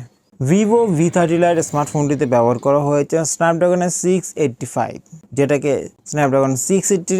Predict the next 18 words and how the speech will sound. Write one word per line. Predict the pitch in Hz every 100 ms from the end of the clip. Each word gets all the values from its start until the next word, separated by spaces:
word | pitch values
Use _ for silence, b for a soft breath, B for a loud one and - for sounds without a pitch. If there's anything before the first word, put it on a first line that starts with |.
| 185
এর | 165
আপডেট | 127 131 135
সিরিজ | 151 147 127
বলতে | 117 110
পারেন। | 120 110 110 127 - 131
আর | 135
এই | 135
চিপসেটটি | 196 208 196 196
ছিল | 214 214 196 -
সিক্স | 220 196
nanometer | 220 208 208 196 214 -
architecture | 143 147 170 175 190 175
build | 185 190 180 151 135
with | 165 - 170
octa-core | 160 196 180 180 165
processor, | 160 139 120 120 110
যার | 131 147
সর্বোচ্চ | 156 180